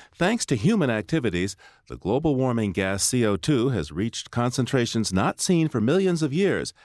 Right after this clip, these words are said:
back when oceans were twenty to thirty feet higher than today. Until recently, many scientists thought it might take hundreds of years for melting ice in Antarctica and Greenland to cause severe sea level rise. But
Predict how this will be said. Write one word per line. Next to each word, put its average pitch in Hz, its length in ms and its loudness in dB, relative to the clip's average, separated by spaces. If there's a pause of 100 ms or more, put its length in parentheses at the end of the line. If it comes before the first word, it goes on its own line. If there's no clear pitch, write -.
(240)
back 90 260 -6
when 73 140 -6
oceans 85 420 -4
were - 120 -14
twenty - 360 -4
to - 140 -20
thirty 117 260 -4
feet 98 240 -2
higher 87 320 0
than 65 160 -10
today. - 480 -4 (500)
Until 185 300 2
recently, 175 560 0 (100)
many 170 300 -2
scientists 160 540 0
thought 131 180 0
it 123 100 -2
might 127 220 -2
take 131 220 -4
hundreds 185 580 -4
of 76 140 -6
years 64 320 -8
for - 120 -12
melting 95 520 -4
ice 98 320 -2
in 64 100 -6
Antarctica 78 580 -4
and 78 140 -4
Greenland 92 400 2 (280)
to 104 100 0
cause 101 440 0
severe 78 360 -6
sea 80 180 -4
level 65 240 -8
rise. 62 400 -12 (380)
But 120 180 4